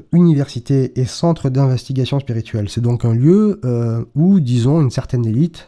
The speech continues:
a accès au monde spirituel à travers diverses sections pour amener des connaissances et donner des consignes pour les appliquer en pratique dans la vie. C'est le rôle des responsables de section, euh, dans l'université libre de, euh, du Goetheanum, en fait.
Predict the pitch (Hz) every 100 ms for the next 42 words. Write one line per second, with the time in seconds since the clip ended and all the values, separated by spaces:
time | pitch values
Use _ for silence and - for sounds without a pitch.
0 | - 127 120 - 147 170 185 - - 131
1 | 131 123 117 113 - 147 127 - 117 117
2 | 110 123 127 123 - 110 - 110 156 -
3 | _ _ _ _ _ - 147 120 113 113
4 | 131 139 123 123 117 - 156 143 131 139
5 | 135 123 123 - 175 - 131 120 117 113
6 | 147 127 127 143 120 107 104 - _ _
7 | _ - 127 123 139 170 135 127 127 -
8 | 135 156 117 120 117 170 196 - _ _
9 | _ _ _ _ _ - 123 123 123 127
10 | 135 127 - 117 123 175 160 127 120 117
11 | 117 110 - _ - - _ _ _ _
12 | _ _ - 123 117 120 131 135 147 139
13 | 110 - 98 -